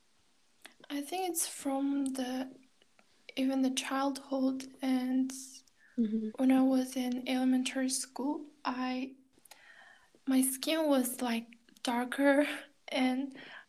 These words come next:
Speaker 1: I
Speaker 2: Mm-hmm.
Speaker 1: always want to, uh, getting wider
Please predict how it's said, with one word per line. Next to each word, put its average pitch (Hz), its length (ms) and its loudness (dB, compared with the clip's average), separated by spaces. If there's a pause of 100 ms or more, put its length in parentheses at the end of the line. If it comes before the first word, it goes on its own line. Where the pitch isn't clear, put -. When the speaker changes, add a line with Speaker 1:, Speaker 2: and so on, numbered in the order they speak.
(100)
Speaker 1:
I 262 100 0
Speaker 2:
Mm-hmm. 262 100 6
Speaker 1:
always 285 500 2
want 262 400 2
to, 262 380 0 (220)
uh, 233 360 -2 (580)
getting 262 380 2
wider 262 640 2